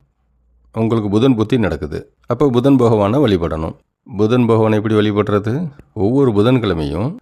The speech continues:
மகாவிஷ்ணுவை வழிபடுங்க. கோவிலுக்கு போய் மகாவிஷ்ணுவை வழிபடுங்க. புதன் பகவான் திருப்தி அடைவாரு. பாதம் மூன்றில் பிறந்தவர்களுக்கு உங்களுக்கு சுக்கிர புத்தி நடக்குது. சுக்கிர பகவானை வழிபடணும். சுக்கிர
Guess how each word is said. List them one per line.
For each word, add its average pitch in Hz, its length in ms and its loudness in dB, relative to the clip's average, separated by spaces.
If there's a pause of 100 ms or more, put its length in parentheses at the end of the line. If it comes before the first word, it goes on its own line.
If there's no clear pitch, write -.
(160)
மகாவிஷ்ணுவை 110 720 -2 (180)
வழிபடுங்க. 76 480 -4 (500)
கோவிலுக்கு 117 420 -2 (100)
போய் 123 160 2 (120)
மகாவிஷ்ணுவை 101 680 0
வழிபடுங்க. 87 460 -2 (680)
புதன் 117 300 -2
பகவான் 101 360 0
திருப்தி 85 280 -4
அடைவாரு. 71 440 -6 (180)
பாதம் 98 280 -2
மூன்றில் 107 320 0
பிறந்தவர்களுக்கு 85 680 -4 (360)
உங்களுக்கு 127 380 2
சுக்கிர 135 300 2
புத்தி 120 220 2
நடக்குது. 82 340 -2 (1000)
சுக்கிர 175 260 2 (100)
பகவானை 104 340 2
வழிபடணும். 78 600 -4
சுக்கிர 123 200 2